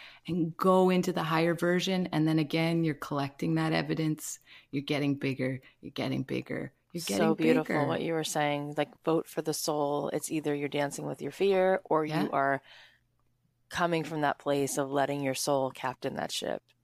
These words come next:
Speaker 2: All of you are listening. This is such good news. That
Speaker 1: Mm-hmm.
Speaker 2: anxiety is a threshold. You're at the door.
Speaker 1: You're
Speaker 2: It's
Speaker 1: at
Speaker 2: a
Speaker 1: the door.
Speaker 2: breaking point.
Speaker 1: Exactly.
Speaker 2: And now it's like, are you, are you going to allow your soul to be the one? Now,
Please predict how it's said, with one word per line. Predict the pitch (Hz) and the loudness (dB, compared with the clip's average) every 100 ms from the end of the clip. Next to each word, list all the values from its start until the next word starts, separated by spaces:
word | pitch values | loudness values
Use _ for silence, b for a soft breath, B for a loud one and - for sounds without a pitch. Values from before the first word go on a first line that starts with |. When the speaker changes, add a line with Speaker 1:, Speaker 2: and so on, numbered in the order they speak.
| _ _ _ _ _ - | _ _ _ _ _ 2
Speaker 2:
All | 185 240 | 4 4
of | 247 | 4
you | 233 | 4
are | 208 | 6
listening. | 190 220 - 175 151 151 b b b 226 | 6 2 4 2 2 -2 b b b 0
This | 247 254 | 2 2
is | - | 2
such | - 226 226 - | 4 4 4 2
good | 226 | 0
news. | 190 180 190 101 - - - - | 2 2 4 2 0 -6 0 4
That | 170 196 | 6 6
Speaker 1:
Mm-hmm. | 220 | 4
Speaker 2:
anxiety | 202 175 185 202 196 180 165 | 4 6 8 6 4 2 0
is | 160 | -2
a | - - - | -6 -12 -8
threshold. | 156 170 208 - 202 170 151 | 0 4 4 4 4 4 4
You're | 170 - | 0 2
at | 220 226 - | 4 2 2
the | 180 | -2
door. | - - 190 214 190 139 101 | 0 4 8 10 10 6 2
Speaker 1:
You're | - 147 | 0 4
Speaker 2:
It's | 151 | 8
Speaker 1:
at | 226 | 8
Speaker 2:
a | 214 320 | 8 6
Speaker 1:
the | |
door. | 311 269 202 160 | 10 12 12 12
Speaker 2:
breaking | 226 214 202 | 6 2 0
point. | - 220 233 226 | 4 6 8 6
Speaker 1:
Exactly. | 156 147 156 170 170 | 4 4 4 4 4
Speaker 2:
And | 196 | 4
now | 208 226 226 | 6 8 6
it's | 220 | 6
like, | 208 196 - | 4 4 4
are | 180 | 2
you, | 180 180 196 220 220 220 B B B B B _ _ - | 0 -6 -4 2 4 4 B B B B B _ _ 0
are | 196 190 | 4 4
you | 180 190 226 202 | 0 0 0 4
going | 190 190 185 180 - | 6 6 4 0 0
to | 175 160 | 2 4
allow | 156 151 | 6 4
your | 151 147 | 2 0
soul | - 143 131 131 156 _ _ | 2 2 4 0 -4 _ _
to | - | -4
be | 156 | -2
the | 151 147 | 2 2
one? | - | 2
Now, | 185 | 4